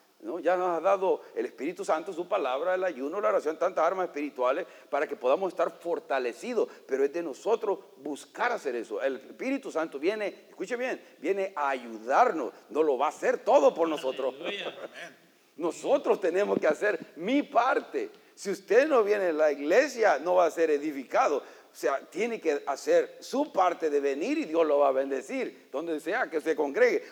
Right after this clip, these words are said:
Speaker 1: usted vaya a la iglesia y usted reciba de Dios. Pero si no se congrega y no tiene compañerismo con otros cre-, creyentes, comunión, o sea, va a enfriar, ¿no? Ahora, lo, lo mismo, nosotros tenemos que hacer nuestra parte para estar fortalecidos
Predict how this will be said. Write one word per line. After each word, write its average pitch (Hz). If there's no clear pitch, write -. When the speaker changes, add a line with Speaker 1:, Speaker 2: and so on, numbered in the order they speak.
Speaker 1:
usted 175
vaya 214
a -
la 160
iglesia 147
y 220
usted 190
reciba 165
de 160
Dios. 139
Pero 143
si 139
no 156
se 175
congrega 143
y 131
no 156
tiene 170
compañerismo 139
con 139
otros 139
cre-, 117
creyentes, 143
comunión, 147
o -
sea, 139
va 135
a 170
enfriar, 170
¿no? 156
Ahora, 135
lo, 147
lo 156
mismo, 151
nosotros 202
tenemos 190
que -
hacer 185
nuestra 135
parte 208
para 135
estar 165
fortalecidos 147